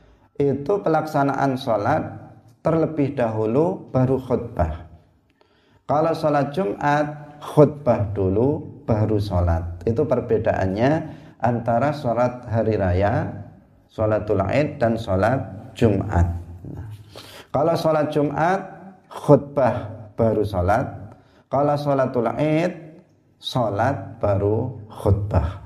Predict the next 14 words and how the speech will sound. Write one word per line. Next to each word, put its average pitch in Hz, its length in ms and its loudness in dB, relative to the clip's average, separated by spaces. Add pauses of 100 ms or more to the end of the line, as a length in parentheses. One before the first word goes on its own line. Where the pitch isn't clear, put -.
(140)
Itu 127 480 0 (240)
perbedaannya. 90 1120 0 (920)
Kemudian 185 500 2
syarat 165 460 0
sah 202 180 0
yang 165 240 2
ketiga 127 800 0
adalah 135 600 0
sholat 160 400 0
Jumat 156 580 -2
dilakukan 165 960 0
secara 160 720 0
berjamaah 104 960 0 (800)
bersama 147 640 0